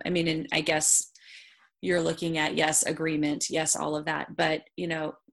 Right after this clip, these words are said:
God will never go back on his covenant. He has made a covenant,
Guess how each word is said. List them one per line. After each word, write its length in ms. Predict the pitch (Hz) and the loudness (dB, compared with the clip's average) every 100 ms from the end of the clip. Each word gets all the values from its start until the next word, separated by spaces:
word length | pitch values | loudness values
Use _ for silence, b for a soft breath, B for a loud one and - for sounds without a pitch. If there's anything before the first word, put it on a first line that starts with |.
| 160 147 | -16 -4
God 480 | 185 220 214 156 135 | 2 6 6 2 -2
will 140 | 160 | -4
never 440 | 165 170 185 202 151 | 0 2 2 0 -2
go 180 | 156 151 | -2 -2
back 260 | 160 165 | -2 -4
on 80 | 151 | -6
his 140 | 147 | -6
covenant. 420 | - 165 156 143 143 | -6 -4 -4 -4 -4
He 140 | 170 | -4
has 140 | 185 | -2
made 200 | 165 156 | -4 -4
a 20 | 151 | -6
covenant, 480 | - 151 147 151 | -6 -8 -8 -12